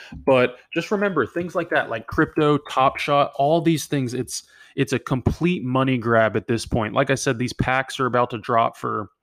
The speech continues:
nine dollars, and I can sell moments. I mean, some people are selling thousand dollar LaMelo Ball, uh, assists right now just off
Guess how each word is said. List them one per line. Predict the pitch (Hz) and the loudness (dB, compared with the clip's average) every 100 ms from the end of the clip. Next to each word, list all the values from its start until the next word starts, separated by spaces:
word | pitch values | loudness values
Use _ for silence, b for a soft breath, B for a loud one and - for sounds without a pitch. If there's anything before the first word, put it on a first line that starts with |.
| b b b | b b b
nine | 117 117 127 123 | -2 0 0 0
dollars, | 113 110 127 135 131 | 0 2 2 0 0
and | 117 | -2
I | 120 | -2
can | 123 | -4
sell | 110 131 123 | -6 -4 -4
moments. | 110 117 123 127 123 - - | -4 -4 -4 -6 -10 -14 -10
I | 120 | -8
mean, | 113 | -8
some | - 139 | -6 -6
people | 147 143 135 | -4 -4 -2
are | 117 | -2
selling | - 123 117 104 - b b b _ | -2 0 0 -2 -4 b b b _
thousand | 143 135 131 131 131 | 2 4 4 2 4
dollar | 123 123 120 117 | 4 6 4 4
LaMelo | 113 113 117 127 123 | 2 2 4 4 4
Ball, | 110 117 117 117 113 - _ b b b | 4 4 4 2 0 -6 _ b b b
uh, | 113 110 | -2 0
assists | 104 - - 135 - - | -2 -6 -2 -2 -2 -4
right | 113 98 | -4 -4
now | 104 101 98 | -2 -2 -2
just | 123 123 135 | -4 -2 2
off | 120 113 | 4 2